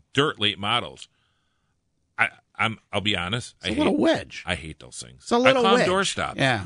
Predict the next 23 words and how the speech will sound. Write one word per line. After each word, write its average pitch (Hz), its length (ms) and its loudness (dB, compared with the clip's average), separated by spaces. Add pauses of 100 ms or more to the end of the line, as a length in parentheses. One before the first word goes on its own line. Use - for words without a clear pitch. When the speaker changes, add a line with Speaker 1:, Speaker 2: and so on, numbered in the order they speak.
(160)
Speaker 1:
They 131 220 2
are 123 280 0 (260)
ugly. 143 500 -2 (1000)
A, 90 140 -6 (120)
a, 110 80 0
a, 104 300 0 (420)
a, 104 80 -8
a, 95 80 -8 (300)
a, 90 100 -10 (180)
dir-, - 160 0
a - 80 -6
stock 180 360 -2
car 147 240 0
on 101 320 -2
dirt 127 340 -2 (160)
is 95 240 -6
what 95 160 -6
Frank 117 320 -4
Smith 131 340 -6
used 85 240 -10
to 82 60 -18
race 80 300 -8
here. 80 220 -10